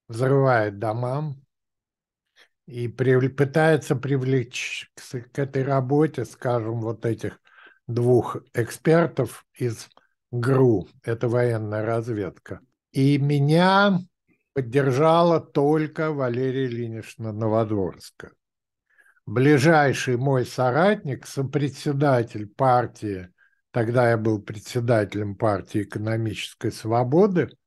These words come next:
он отказался поддерживать это, потому что, как он сказал, это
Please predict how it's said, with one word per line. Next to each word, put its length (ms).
он 480
отказался 840
поддерживать 880
это, 480
потому 500
что, 640
как 280
он 200
сказал, 960
это 640